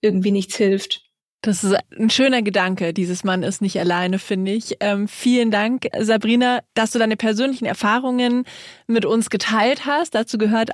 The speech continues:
Speaker 2: auch eine Menge Mut, finde ich. Wer noch mehr über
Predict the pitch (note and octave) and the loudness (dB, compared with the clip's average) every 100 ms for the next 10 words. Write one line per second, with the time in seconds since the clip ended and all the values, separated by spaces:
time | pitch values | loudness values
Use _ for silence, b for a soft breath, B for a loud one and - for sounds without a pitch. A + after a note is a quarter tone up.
0 | - G3+ A3+ - - G#3 G3+ G3+ G#3 G3+ | -4 -2 -2 -2 0 2 2 2 2 2
1 | G#3 B3 D#4 - C#4 C4+ C4+ C4+ D4 D#4+ | 2 0 -2 -2 0 2 0 0 -2 -4
2 | B B B B B - G3+ C4 D4 C#4 | B B B B B -2 2 2 2 0
3 | A3+ A3+ C4+ E4 - B3+ B3+ B3+ B3+ B3 | 2 4 2 0 0 0 2 2 2 0